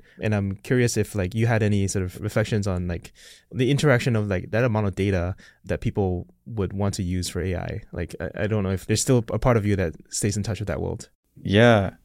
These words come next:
Speaker 2: I mean, you know, the short version is, is that maybe back in, like, twenty fifteen or sixteen, I don't really remember exactly 'cause it was a while ago, we had an M L team at Mixpanel. And I think this is, like, when maybe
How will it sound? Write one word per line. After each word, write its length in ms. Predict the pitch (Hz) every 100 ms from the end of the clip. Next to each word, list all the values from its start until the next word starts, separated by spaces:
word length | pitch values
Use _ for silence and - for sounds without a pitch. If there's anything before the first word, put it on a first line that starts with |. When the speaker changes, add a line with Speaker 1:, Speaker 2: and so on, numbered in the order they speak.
| _ -
Speaker 2:
I 120 | 98
mean, 300 | 101 95 95
you 100 | 104
know, 100 | 98
the 80 | 104
short 260 | - 156
version 320 | 127 101 98
is, 200 | 90 87
is 140 | 90 87
that 360 | 90 85 85 - -
maybe 240 | 104 117
back 320 | 95 92 92
in, 100 | 104
like, 220 | 87 85 -
twenty 420 | 101 95 92 90
fifteen 560 | - 98 - 95 90
or 80 | 87
sixteen, 540 | 82 - - - 90 90
I 80 |
don't 180 | 98 117
really 220 | 101 90
remember 400 | 85 87 82 82
exactly 580 | 82 85 90 90 90 85 - - _
'cause 140 | - 90
it 60 |
was 140 | 90 87
a 60 |
while 240 | 87 90 92
ago, 340 | 90 85 85
we 200 | 87 113
had 200 | 123 135
an 100 | 95
M 220 | 95 101
L 160 | 104 92
team 460 | - 101 87 101 -
at 120 | 95
Mixpanel. 520 | 92 92 - - - -
And 400 | 92 87 87 85 -
I 60 | -
think 180 | 165 170
this 180 | 127
is, 160 | 101 90
like, 240 | 92 87
when 220 | - 95 92
maybe 400 | 95 92 87